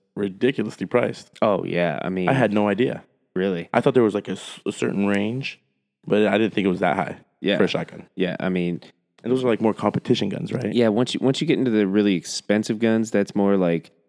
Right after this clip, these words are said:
Speaker 2: the trap competition guns. You know, it's the over-under Benellis. Like, they're more European-based guns, like, uh, Italy.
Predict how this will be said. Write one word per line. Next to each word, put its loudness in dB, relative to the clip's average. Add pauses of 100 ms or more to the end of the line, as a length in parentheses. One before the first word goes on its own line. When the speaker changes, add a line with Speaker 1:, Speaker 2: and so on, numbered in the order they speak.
(220)
Speaker 2:
the -2
trap 0
competition -2
guns. -2 (420)
You 0
know, 2
it's -4
the 2
over-under 2
Benellis. -2 (100)
Like, -6
they're -2
more -2
European-based -2
guns, -2
like, -4
uh, -8 (100)
Italy. 0